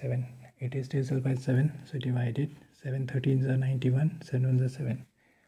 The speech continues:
We'll be having one three one, which is not divisible by seven, and on that one three one is also a prime number,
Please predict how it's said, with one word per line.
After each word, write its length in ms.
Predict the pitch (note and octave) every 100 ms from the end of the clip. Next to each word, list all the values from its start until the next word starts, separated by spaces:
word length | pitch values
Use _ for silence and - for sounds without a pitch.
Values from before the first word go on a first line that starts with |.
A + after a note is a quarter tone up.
| _ -
We'll 160 | C3 C3
be 80 |
having 480 | C3+ - C#3 C3+ C#3
one 220 | C3 C3
three 220 | B2+ - C3
one, 300 | C3+ E3 -
which 220 | B2 B2
is 140 | C3+ C3
not 220 | C#3+ C3+
divisible 300 | C#3 C3 C#3
by 160 | C3 C3
seven, 400 | - C3 F3 - - C3+
and 280 | B2 B2+ -
on 160 | C#3 C#3+
that 260 | C3+ C3 C3
one 160 | C3
three 140 | B2+ C3+
one 160 | C#3
is 160 | C3+ B2+
also 400 | D3 B2+ - C3
a 40 |
prime 280 | B2+ B2+ B2
number, 320 | B2+ B2 C3+